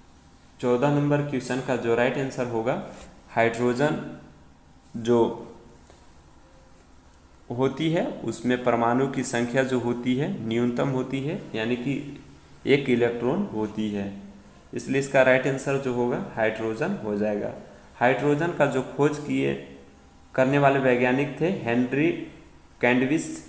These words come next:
ने की थी। Hydrogen का खोजकर्ता कहीं कहीं पूछ देता है exam में, तो Henry कैंडविस ने किया था, इसको आप ध्यान में रखिएगा,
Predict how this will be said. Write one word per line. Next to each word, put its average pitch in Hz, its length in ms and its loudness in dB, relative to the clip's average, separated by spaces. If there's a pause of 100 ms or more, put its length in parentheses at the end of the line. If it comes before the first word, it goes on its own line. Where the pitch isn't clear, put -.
(220)
ने 117 180 -2
की 113 220 -2
थी। 107 240 -6
Hydrogen 127 720 -2
का 127 200 4
खोजकर्ता 131 580 0
कहीं 135 260 -4
कहीं 131 220 -4 (480)
पूछ 131 160 0
देता 123 320 2
है 131 140 2
exam 120 300 2
में, 147 180 2 (420)
तो 123 80 2
Henry 120 460 2 (100)
कैंडविस 120 540 2
ने 120 160 0
किया 113 280 0
था, 139 160 -4
इसको 135 240 -4
आप 104 160 -2
ध्यान 107 200 -4
में 107 120 -2
रखिएगा, 104 400 -2